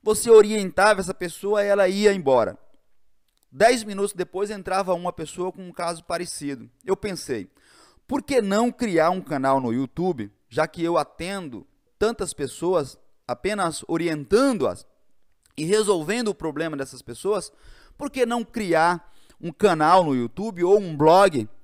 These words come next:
para orientar o maior número de pessoas possíveis?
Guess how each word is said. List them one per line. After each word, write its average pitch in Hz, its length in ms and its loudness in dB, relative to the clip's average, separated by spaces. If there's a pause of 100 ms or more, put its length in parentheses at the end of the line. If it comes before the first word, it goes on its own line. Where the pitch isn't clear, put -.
(520)
para 202 280 6
orientar 185 760 8
o 185 80 2
maior 180 520 2
número 196 720 4
de 180 120 -8
pessoas 170 840 0 (220)
possíveis? 95 680 -4